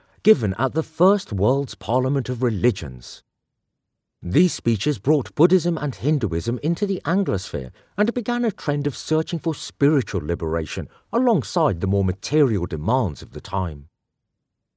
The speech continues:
We finish on a lighter note, as Mark Twain bemoans the decay of the art of lying.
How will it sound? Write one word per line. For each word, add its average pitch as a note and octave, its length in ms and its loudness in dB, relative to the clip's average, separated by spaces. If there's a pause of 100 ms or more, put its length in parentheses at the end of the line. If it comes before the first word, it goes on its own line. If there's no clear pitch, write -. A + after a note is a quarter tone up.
(120)
We F3 200 6
finish A#2 440 2
on E3+ 120 4
a F#3 80 4
lighter D#3 400 0
note, D2 280 -10 (240)
as A3+ 160 0
Mark B3+ 360 2
Twain G#2+ 340 2
bemoans F#3+ 560 4
the D3+ 140 -2
decay F#3 520 0
of G2 120 -6
the F#2+ 200 -4
art D#3 440 0
of E3+ 120 -8
lying. C2 720 -6